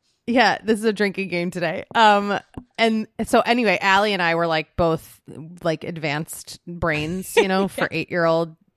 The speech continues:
Speaker 1: little girls.
Speaker 2: Yeah.
Speaker 1: And so we knew how to draw penises, and that's how we bonded. And we always joke about that. How, like, literally we, I'd, like, go to her house in New York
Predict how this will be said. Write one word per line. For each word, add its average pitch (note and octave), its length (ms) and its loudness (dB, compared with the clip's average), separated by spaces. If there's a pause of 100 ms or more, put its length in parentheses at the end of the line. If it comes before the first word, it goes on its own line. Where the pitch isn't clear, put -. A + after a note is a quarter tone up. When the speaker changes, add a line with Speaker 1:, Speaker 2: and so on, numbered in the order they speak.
Speaker 1:
little F3 320 -4
girls. F3 360 0
Speaker 2:
Yeah. F#3 200 -2
Speaker 1:
And D#3+ 300 -4
so F3 180 -2
we D#3+ 160 -2
knew E3 100 -2
how D3+ 120 -2
to C#3+ 80 -6
draw C#3+ 280 0
penises, F3 800 -6
and D3+ 120 -8
that's C#3+ 180 -6
how C#3+ 100 -2
we D3+ 140 -6
bonded. G#2+ 420 -12
And A#2+ 160 -14
we E3+ 80 -8
always C#3 240 -10
joke - 180 -10
about - 240 -8
that. - 280 -8
How, F#3+ 160 2
like, E3 200 -2 (320)
literally C4 320 2
we, G#3 220 2
I'd, A3 100 4
like, D4+ 160 0
go G3 140 2
to G3+ 100 2
her F#3 120 0
house E3+ 300 2
in D#3+ 120 -6
New D3+ 60 -4
York D#3 460 0